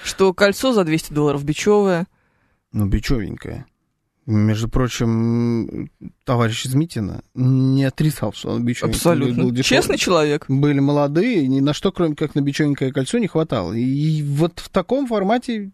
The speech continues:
Speaker 2: н-, ничего против не имею. Но бич-, бичевато. <laughs>
Speaker 1: Ну, с другой стороны, слушай, вот, может быть, в моменте это не так важно,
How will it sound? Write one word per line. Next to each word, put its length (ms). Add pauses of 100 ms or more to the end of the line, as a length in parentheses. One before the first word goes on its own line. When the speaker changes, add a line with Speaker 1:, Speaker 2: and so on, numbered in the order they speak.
(100)
Speaker 2:
н-, 720 (160)
ничего 240
против 260
не 140
имею. 240 (500)
Но 140
бич-, 260 (220)
бичевато. 600 (120)
<laughs> 680
Speaker 1:
Ну, 320
с 60
другой 240
стороны, 260
слушай, 500 (300)
вот, 300
может 240
быть, 140
в 40
моменте 460
это 120
не 120
так 180
важно, 400